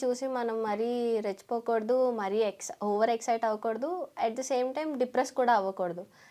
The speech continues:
So, న్యూట్రల్గానే చూస్తా. ఏమైనా కొంతమంది డిఫరెంట్గా చెప్పారు అంటే, "ఏంటి ఇంత ఉంది?" అని చెప్పి చూస్తే, ఓకే, అది నాకు జెన్యూన్ అనిపిస్తే హ్యాపీ ఫీల్ అవుతా అనమాట.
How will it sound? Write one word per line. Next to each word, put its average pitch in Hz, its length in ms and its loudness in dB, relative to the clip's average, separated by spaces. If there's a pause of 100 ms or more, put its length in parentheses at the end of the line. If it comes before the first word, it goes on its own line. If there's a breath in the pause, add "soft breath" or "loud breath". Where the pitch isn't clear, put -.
(180 loud breath)
So, - 140 -4
న్యూట్రల్గానే 311 760 2
చూస్తా. 262 340 2
ఏమైనా 294 580 2
కొంతమంది 254 680 0
డిఫరెంట్గా 240 540 -2
చెప్పారు 233 480 0
అంటే, 233 500 -2
"ఏంటి 240 220 -2
ఇంత 220 260 -2
ఉంది?" 214 340 0
అని 202 180 0
చెప్పి 208 300 -4
చూస్తే, 226 400 -2
ఓకే, 220 420 -2
అది 226 260 0
నాకు 226 240 0
జెన్యూన్ 226 420 2
అనిపిస్తే 247 720 -2 (480 loud breath)
హ్యాపీ 269 260 8
ఫీల్ 214 240 2
అవుతా 175 260 -2
అనమాట. 160 260 -6